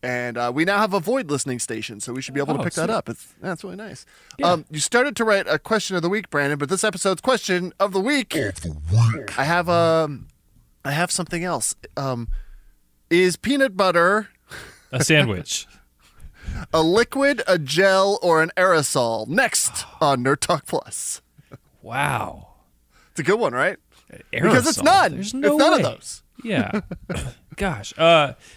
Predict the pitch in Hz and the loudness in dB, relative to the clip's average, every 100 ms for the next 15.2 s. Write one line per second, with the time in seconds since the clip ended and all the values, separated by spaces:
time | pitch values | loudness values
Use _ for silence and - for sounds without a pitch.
0 | - 180 214 160 127 117 - 147 147 127 | 2 6 6 4 -2 -6 0 2 2 0
1 | 110 107 - - 127 - 110 - 104 98 | -4 -4 -6 -4 -2 0 -2 -2 -8 -8
2 | 101 95 101 98 92 90 98 92 - 123 | -10 -10 -10 -10 -10 -10 -12 -12 -8 -6
3 | 190 240 104 - - 107 113 120 _ - | -4 -4 -6 -8 -8 -6 -8 -10 _ -20
4 | - _ _ 117 113 104 - - - 104 | -20 _ _ -2 0 0 -4 -8 -6 -4
5 | 98 98 101 - _ _ _ _ _ _ | -4 -6 -10 -16 _ _ _ _ _ _
6 | 117 117 127 110 120 107 107 107 - 139 | -6 -2 0 0 0 0 2 2 0 -2
7 | 143 - - - 123 113 110 107 117 120 | -4 -8 -18 -6 -2 -2 -2 -2 -2 0
8 | 123 131 131 131 131 139 147 156 - - | -2 -4 -8 -8 -8 -6 -8 -10 -14 -20
9 | 135 - _ _ 196 226 - - - _ | -20 -20 _ _ 0 0 -2 -14 -20 _
10 | _ - - 127 120 113 113 113 113 113 | _ -20 -6 0 2 2 0 -2 -2 -2
11 | 120 117 113 - 113 - 107 117 107 104 | -2 -2 -2 -4 -6 -6 -10 -6 -4 -4
12 | 104 104 107 101 101 98 107 101 101 101 | -8 -8 -10 -10 -12 -10 -8 -8 -8 -8
13 | 101 101 98 98 95 98 95 - 101 98 | -8 -8 -10 -10 -8 -8 -10 -10 -8 -8
14 | 95 - 110 104 95 - - - 113 110 | -10 -8 -4 -2 -4 -6 -14 -10 -6 -6
15 | 139 | -6